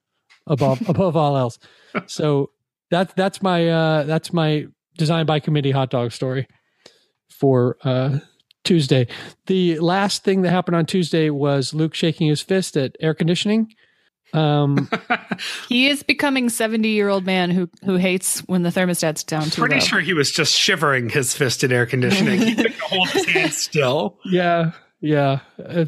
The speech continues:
Speaker 1: palsying his hand at air conditioning. Um, but I'm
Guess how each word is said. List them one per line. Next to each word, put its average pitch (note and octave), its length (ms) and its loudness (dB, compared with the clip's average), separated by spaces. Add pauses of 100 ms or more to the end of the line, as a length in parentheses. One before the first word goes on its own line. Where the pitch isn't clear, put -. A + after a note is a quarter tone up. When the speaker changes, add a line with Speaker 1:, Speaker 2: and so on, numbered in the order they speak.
(140)
Speaker 1:
palsying C#3+ 520 2
his C#3+ 120 2
hand D3 300 0
at C#3+ 160 -4
air D3+ 120 0
conditioning. D3 420 -4 (480)
Um, F3+ 400 2 (420)
but F3 440 0
I'm B3+ 280 0